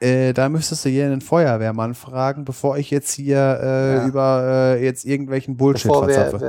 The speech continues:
Speaker 2: wir, ja, bevor wir irgendwas erzählen, was wir nicht genau wissen.
Speaker 1: Ja.
Speaker 2: Nur weil, äh, also ich kann irgendwie logisch nachvollziehen, dass man eigentlich komplett draufhalten sollte und so schnell wie möglich, äh, weil es, es wird ja nur noch schlimmer.
Speaker 1: Ja,
Speaker 2: Also
Speaker 1: äh,
Speaker 2: eigentlich voll draufhalten,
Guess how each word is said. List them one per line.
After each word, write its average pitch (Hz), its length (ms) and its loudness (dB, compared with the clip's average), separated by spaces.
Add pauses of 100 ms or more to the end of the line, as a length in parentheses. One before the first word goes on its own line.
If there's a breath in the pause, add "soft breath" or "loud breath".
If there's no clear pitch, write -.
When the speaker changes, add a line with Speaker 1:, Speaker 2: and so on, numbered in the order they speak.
(140)
Speaker 2:
wir, 123 100 -4
ja, 120 140 -2
bevor 113 360 -2
wir 127 240 -2
irgendwas 127 340 -8
erzählen, 123 360 -6
was 120 160 -12
wir 131 60 -8
nicht 120 180 -8
genau 120 240 -6
wissen. 123 300 -8
Speaker 1:
Ja. 131 140 2 (140)
Speaker 2:
Nur 160 240 2
weil, 135 280 4
äh, 123 200 -4 (360 loud breath)
also 135 400 0 (680)
ich - 200 -4
kann 202 260 0
irgendwie 202 380 0
logisch 165 420 0
nachvollziehen, 196 720 -2
dass 151 160 -8
man 104 160 -2
eigentlich 147 480 -2
komplett 147 440 -2
draufhalten 135 540 0
sollte 139 320 0
und 123 100 -6
so 117 120 -12
schnell 135 320 -8
wie 143 80 -10
möglich, 123 480 -8 (340 loud breath)
äh, 123 300 2
weil 123 160 2
es, - 180 -10 (140)
es - 160 -6
wird 151 160 -2
ja 156 80 0
nur 147 180 -4
noch 143 140 -8
schlimmer. 131 380 -6 (260 loud breath)
Speaker 1:
Ja, 127 260 0
Speaker 2:
Also 135 220 4
Speaker 1:
äh, 131 80 6
Speaker 2:
eigentlich 214 400 0
voll 185 240 2
draufhalten, 143 880 0